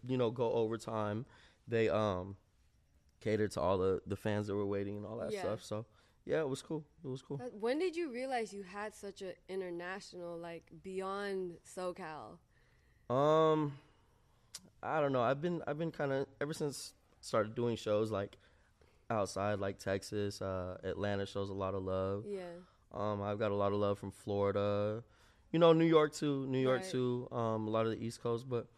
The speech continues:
Speaker 1: it just started happening slowly. It wasn't
Speaker 2: Okay.
Speaker 1: really, like, a time where I was just like,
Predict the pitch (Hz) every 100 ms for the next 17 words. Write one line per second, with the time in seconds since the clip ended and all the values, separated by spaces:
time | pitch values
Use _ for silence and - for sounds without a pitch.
0 | _ _ _ - 247 240 160 151 143 135
1 | 131 123 - 117 117 120 117 123 123 120
2 | 117 113 110 98 95 98 - 117 95 92
3 | 98 104 - -